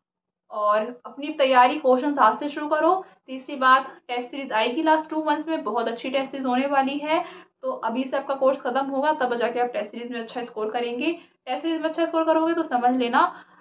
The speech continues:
कि अच्छा, मतलब, result भी आपका अच्छा रहेगा। क्योंकि इस बार बच्चों ने जो मेरी test, दो test करवाए थे मैंने, मतलब, उनमें जितने भी अच्छा score कर रहे थे उनका result भी बहुत अच्छा आया है। बाकी मैं आपको ये बताना चाहूँगी कि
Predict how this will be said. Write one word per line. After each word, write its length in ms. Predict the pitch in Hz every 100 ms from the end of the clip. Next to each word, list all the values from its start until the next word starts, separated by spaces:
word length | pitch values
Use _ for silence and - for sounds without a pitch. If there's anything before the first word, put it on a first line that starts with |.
| _ _
कि 400 | 262 254 254 254 254 _ _ _ _ _ _ _ _ 320 _ _ _ _ _ _ -
अच्छा, 300 | - - 320
मतलब, 300 | 277 269 262
result 220 | 262 262
भी 80 | 262
आपका 140 | 277
अच्छा 160 | 285 294
रहेगा। 160 | 202 220
क्योंकि 240 | 269 269
इस 120 | 311
बार 200 | - 311
बच्चों 260 | 269 262 277
ने 220 | 262 339 - - - -
जो 100 | 262
मेरी 180 | 269 285
test, 240 | 262 262
दो 240 | 220 294
test 260 | 320 294 311
करवाए 220 | 277 214 -
थे 40 |
मैंने, 220 | 208 226
मतलब, 420 | 226 - 262 285 285
उनमें 280 | 294 302 349
जितने 260 | 311 311
भी 140 | 311 320
अच्छा 480 | - 240 247 - 302
score 240 | 302 311
कर 200 | 285 277
रहे 180 | 277 247
थे 140 | 294
उनका 260 | 269 262 285
result 260 | 254 226
भी 80 | 226
बहुत 200 | 233 226
अच्छा 240 | - - -
आया 300 | - - 226
है। 280 | 254 285 311 - - - -
बाकी 760 | 240 247 247 294 294 294 294
मैं 100 | 277
आपको 220 | 262 254
ये 60 | 277
बताना 300 | 262 262 262
चाहूँगी 500 | 262 262 240 247 262
कि 340 | 277 285 302